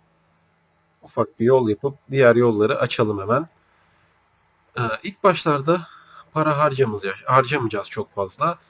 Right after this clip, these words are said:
Şehrin ana girişini, şu ortayı bir boş bırakalım. Çünkü buraya, e, şekil şekil gelişler yapalım. Ve buradaki giriş şimdilik iyi. Şöyle iki şeritli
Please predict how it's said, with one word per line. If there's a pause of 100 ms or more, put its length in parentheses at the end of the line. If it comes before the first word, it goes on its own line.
(140)
Şehrin (120)
ana
girişini,
şu (100)
ortayı (760)
bir
boş
bırakalım. (720)
Çünkü
buraya, (440)
e,
şekil
şekil (160)
gelişler
yapalım. (1160)
Ve (1300)
buradaki
giriş
şimdilik (760)
iyi.
Şöyle
iki
şeritli